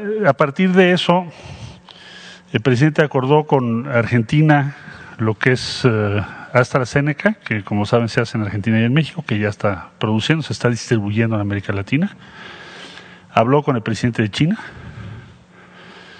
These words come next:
habló con el presidente de la Federación Rusa, Vladimir Putin, y habló con el presidente de los Estados Unidos,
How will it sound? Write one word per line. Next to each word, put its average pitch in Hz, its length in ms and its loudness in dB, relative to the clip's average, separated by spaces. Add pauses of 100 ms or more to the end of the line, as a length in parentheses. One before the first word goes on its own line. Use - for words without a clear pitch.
(560)
habló 120 380 4
con 127 360 0
el 113 120 0
presidente 110 500 0
de 101 280 -2 (260)
la 110 80 -2
Federación 107 420 2
Rusa, 175 400 4 (1300)
Vladimir 107 320 0
Putin, 165 400 0 (1400)
y 120 60 4
habló 131 360 2 (680)
con 120 100 2
el 110 60 0
presidente 120 400 0
de 113 60 0
los 107 100 -4
Estados 113 320 0
Unidos, 110 520 0